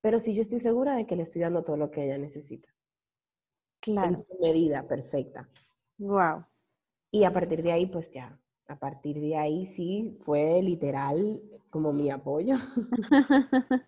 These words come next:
Speaker 1: Eh, y ya estaba que a otros, todo el que veía, pues tenía, le, le decía que tenía que dar teta.
Speaker 2: Claro, sí, claro. <laughs>
Speaker 1: Y a partir de ahí ya fue un poquito más liviano hasta,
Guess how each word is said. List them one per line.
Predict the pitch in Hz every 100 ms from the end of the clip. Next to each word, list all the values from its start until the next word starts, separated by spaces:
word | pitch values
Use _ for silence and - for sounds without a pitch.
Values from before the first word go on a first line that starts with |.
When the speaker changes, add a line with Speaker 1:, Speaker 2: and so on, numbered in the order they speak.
| _
Speaker 1:
Eh, | 180 185 185 180 175 160 160 139 - - _ _ _ _ _ _
y | 233 202
ya | 202
estaba | 202 269 269
que | 254
a | 208 196
otros, | 226 262 294 240
todo | 220
el | 247
que | 247
veía, | 233 262 285
pues | 240 -
tenía, | 190 180 202 202
le, | 202 185
le | 190 190
decía | 196 220 277
que | 302
tenía | 240 196
que | 185
dar | 180 180
teta. | 170 - 196 - - -
Speaker 2:
Claro, | 254 240 226 214 220 277 349
sí, | 254
claro. | 220 214 240 320
<laughs> | 285 349 330 330 - 320 - _ _ _
Speaker 1:
Y | 240
a | 247
partir | 392 - 240
de | 269
ahí | 262
ya | 262 247
fue | 247 240
un |
poquito | 233 233 226 220
más | 208 196
liviano | 202 196 196 190 196 202 180
hasta, | 160 170 175 - - 175 170 165 160 147